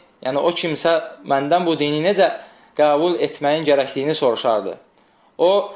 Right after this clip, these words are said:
müsəlmanlardan olmağın yolu nədir deyən kəsə İslamı anladar, eləcə o kəs müsəlman olardı Allahın izni ilə. Həqiqətən də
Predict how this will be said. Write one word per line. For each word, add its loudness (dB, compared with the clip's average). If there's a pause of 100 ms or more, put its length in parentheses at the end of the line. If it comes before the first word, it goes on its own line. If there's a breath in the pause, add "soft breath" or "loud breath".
(120 loud breath)
müsəlmanlardan 2
olmağın 0
yolu 2
nədir 0
deyən 2
kəsə 2 (340)
İslamı -2
anladar, 0 (240 loud breath)
eləcə 2
o -2
kəs -2
müsəlman -2
olardı 0
Allahın -2
izni -12
ilə. -6 (1300 soft breath)
Həqiqətən 2
də 6